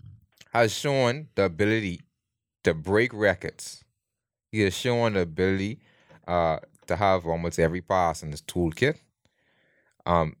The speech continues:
he obviously right now is, at least based on season statistics and all that, the top quarterback in the league. And you can make the argument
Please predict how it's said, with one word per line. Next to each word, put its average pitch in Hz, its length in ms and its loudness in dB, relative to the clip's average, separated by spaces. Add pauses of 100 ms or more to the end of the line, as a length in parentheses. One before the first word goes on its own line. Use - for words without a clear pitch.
(160)
he 123 480 -2 (180)
obviously 117 420 2
right 95 220 4
now 87 380 0 (720)
is, 85 380 0 (500)
at 82 120 4
least 90 200 -2
based 90 240 0
on 85 140 0
season 98 460 -4 (340)
statistics 85 540 -2
and 80 100 -2
all 76 120 2
that, 78 160 0
the - 60 -20
top 85 240 0
quarterback 76 480 0
in 71 100 -8
the 76 140 -8
league. 76 220 -10 (300)
And 78 140 0
you 82 80 0
can 78 140 -2
make 78 160 0
the 76 60 2
argument 76 420 -2